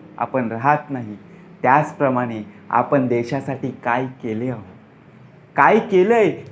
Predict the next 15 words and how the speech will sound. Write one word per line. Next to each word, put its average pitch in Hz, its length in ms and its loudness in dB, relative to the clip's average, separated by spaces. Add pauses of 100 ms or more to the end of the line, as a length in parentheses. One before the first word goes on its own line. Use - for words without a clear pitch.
हे 180 180 4
महत्त्वाचं 120 580 -6
आहे. 95 80 -16 (2750)
आपण 117 280 -2
प्रत्यक्षपणे 143 680 -2
पाहायला 139 380 0
गेलो 139 280 0
तर 151 60 0
देशाचे 131 460 -2
नागरिक 131 440 0
आहोत, 120 240 0 (2000)
बरोबर 127 280 -4
की 135 120 -2
नाही? 127 240 0 (1300)
म्हणजेच 180 760 4